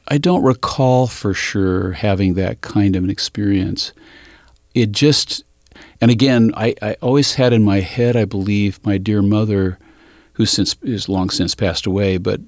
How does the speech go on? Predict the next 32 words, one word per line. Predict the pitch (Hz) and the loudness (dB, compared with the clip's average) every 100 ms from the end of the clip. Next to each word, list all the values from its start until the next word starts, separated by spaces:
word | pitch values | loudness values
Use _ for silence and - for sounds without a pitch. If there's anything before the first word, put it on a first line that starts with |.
| - - - - | -20 -20 -14 -8
she | - - 113 | -4 2 2
just | 107 113 104 - | 2 0 -2 -2
encouraging | 117 101 - 147 147 131 117 | -2 -2 0 2 4 4 4
me | 107 | 4
to | 95 | 0
think | - - 104 | -2 0 0
it | 95 | -2
through, | - 113 104 95 92 | -4 -2 0 0 0
and | - 104 | 0 0
I | 101 | 0
think | - 214 - | 0 0 2
having | 165 147 127 | 2 4 4
a | 101 | 4
kind | - 117 101 | 4 2 2
of | 92 | 0
a | |
faith | 95 117 107 104 - - _ _ _ _ _ _ - | -2 0 2 0 -6 -20 _ _ _ _ _ _ -8
that | 113 104 | -2 2
I | 101 | 2
would | 98 104 101 | 2 0 -2
come | - 117 101 98 | -4 0 2 2
to | - | -2
the | 98 95 | -6 -6
truth | - 101 95 - - - | -2 -4 -4 -12 -20 -10
on | - 92 | -4 -4
my | 82 | -4
own. | 85 78 - - _ _ _ | -6 -6 -10 -18 _ _ _
So | - - 104 101 101 - | -6 0 2 2 0 0
I | 107 104 | 0 0
so | - - 143 151 151 143 | 0 0 2 4 4 2
appreciate | - - 107 101 - 90 92 | -2 -2 -2 -2 -2 -4 -4
that. | 92 95 98 - | -8 -8 -10 -16